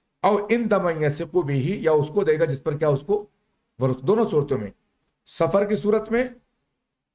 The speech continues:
और किस सूरत में, क्या बोलते हैं, मौत की सूरत में, खौफ की सूरत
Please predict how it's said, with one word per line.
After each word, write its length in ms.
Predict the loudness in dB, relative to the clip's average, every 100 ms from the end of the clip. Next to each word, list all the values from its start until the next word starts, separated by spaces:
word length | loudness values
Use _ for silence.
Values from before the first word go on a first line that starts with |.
| _ _ _ _ _ _ _
और 160 | 0 2
किस 140 | 2
सूरत 240 | 2 2 2
में, 120 | 2 2 -4 _ _ _ _ _ _ _ _ 0
क्या 80 |
बोलते 200 | 2 2
हैं, 80 | 2
मौत 200 | 2 0
की 80 | -2
सूरत 220 | -2 0
में, 140 | -2 0
खौफ 200 | -2 -2
की 80 |
सूरत 240 | -6 -6